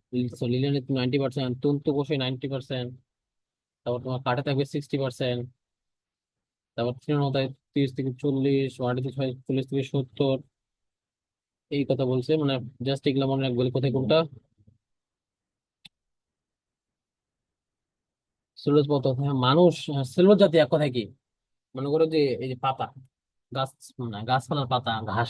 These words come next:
জাতীয়, ঠিক আছে? মনে করো মানুষ কি তোমার গাছপাতা, ঘাস খেয়ে, মানে তোমার, মানে খাইতে পারবে? পারবে না। কিন্তু উদ্ভিদ, সরি, অন্যান্য প্রাণীগুলো আবার কি পারবে? এখন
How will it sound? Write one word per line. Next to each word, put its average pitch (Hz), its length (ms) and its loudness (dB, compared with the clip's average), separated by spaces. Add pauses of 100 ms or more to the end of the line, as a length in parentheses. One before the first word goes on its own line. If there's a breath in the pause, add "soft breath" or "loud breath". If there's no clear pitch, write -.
জাতীয়, 104 260 -6 (220)
ঠিক 123 140 -8
আছে? 127 180 -12
মনে 104 140 -12
করো 95 120 -12 (960)
মানুষ 143 200 -2 (120)
কি 127 100 -2 (1120)
তোমার 113 240 -8
গাছপাতা, 120 480 -2 (920)
ঘাস 113 180 -4 (440)
খেয়ে, 127 240 0 (200)
মানে 101 240 -10
তোমার, 101 160 -10 (640)
মানে 113 180 -10
খাইতে 131 200 -4
পারবে? 131 180 -2 (680)
পারবে 120 220 0
না। 107 100 -4
কিন্তু 123 220 0
উদ্ভিদ, 190 260 4 (220)
সরি, 107 180 -6 (240)
অন্যান্য 160 220 2 (100)
প্রাণীগুলো 147 340 4
আবার 143 180 -2
কি 113 80 -2 (520)
পারবে? 143 240 4 (880)
এখন 151 180 4